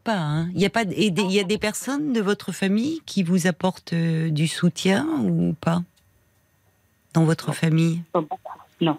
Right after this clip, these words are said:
Speaker 1: Pas beaucoup.
Speaker 2: Non, je suis seule.
Speaker 1: Vous
Speaker 2: Je
Speaker 1: êtes
Speaker 2: suis
Speaker 1: seule.
Speaker 2: un petit peu, mais
Speaker 1: Vous lui avez dit à votre mère, elle, elle est au
Speaker 2: Ah.
Speaker 1: courant, elle sait le mal qu'il, euh, qu'il vous
Speaker 2: Toutes les
Speaker 1: faisait.
Speaker 2: choses,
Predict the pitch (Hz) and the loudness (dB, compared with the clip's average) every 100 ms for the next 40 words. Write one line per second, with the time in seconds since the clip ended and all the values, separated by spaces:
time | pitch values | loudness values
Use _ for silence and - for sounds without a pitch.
0 | - 180 160 170 - 147 - 156 151 139 | -2 0 0 0 -4 -8 -8 -14 -14 -12
1 | - - 131 131 127 127 - - - _ | -8 -8 -8 -8 -10 -12 -16 -18 -18 _
2 | - - 147 120 - - - - 143 135 | -16 -4 -4 -4 -10 -14 -10 0 0 0
3 | - 131 143 135 - _ - - - 175 | -2 -2 -2 -8 -14 _ -10 -10 -4 0
4 | 151 123 120 - - _ _ _ - - | 0 0 -6 -12 -18 _ _ _ -20 -16
5 | - - - 185 226 214 202 240 254 302 | -10 -8 -2 2 4 4 2 -2 0 0
6 | 240 170 185 - 190 180 180 170 165 165 | 0 -2 -4 -4 -2 0 2 2 2 2
7 | 110 143 151 - 151 202 175 247 185 147 | 2 2 0 0 2 2 2 2 2 0
8 | - 175 160 151 151 156 156 - 143 135 | 0 2 2 4 4 2 0 0 0 2
9 | 127 127 127 127 127 120 127 131 123 123 | 2 2 0 -2 -4 -2 0 2 2 4
10 | 143 | 2